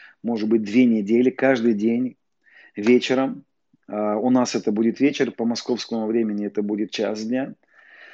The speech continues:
Вот, чтобы у нас было удобно и дальневосточникам, и я знаю, что те, кто живут вот на Западе, немножко неудобно будет, но у нас будут записи.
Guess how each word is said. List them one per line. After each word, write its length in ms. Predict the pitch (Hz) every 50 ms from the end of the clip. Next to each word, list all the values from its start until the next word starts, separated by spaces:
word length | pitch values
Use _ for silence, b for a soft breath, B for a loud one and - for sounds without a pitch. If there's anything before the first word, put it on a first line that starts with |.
| B B B B B B B _
Вот, 420 | - - 107 110 113 113 110 110 -
чтобы 260 | - - 113 104 107
у 40 | 113
нас 160 | 117 117 107
было 180 | 104 110 110 113
удобно 420 | 117 110 120 120 113 110 113 113
и 360 | 110 - - 117 113 113 113
дальневосточникам, 1080 | 107 107 131 139 143 139 135 135 127 - - 131 131 131 - 120 120 - - 120 117 113
и 480 | 95 107 113 113 110 107 104 101 98 107
я 120 | 113 117
знаю, 200 | 107 113 107 104
что 220 | - - - 104
те, 160 | 101 - 117 104
кто 160 | - - 113
живут 400 | 95 101 107 107 110 107 - -
вот 160 | 104 101 -
на 80 | 110 107
Западе, 400 | 104 127 143 139 - 120 110 107
немножко 440 | 107 107 107 113 113 - - -
неудобно 440 | 107 113 117 110 135 151 156 156 147
будет, 380 | 135 120 113 120 110 107 - -
но 160 | 127 127 127
у 20 |
нас 160 | 120 120 117 107
будут 300 | 107 110 113 113 104 104
записи. 520 | 135 143 147 - 139 120 - - - -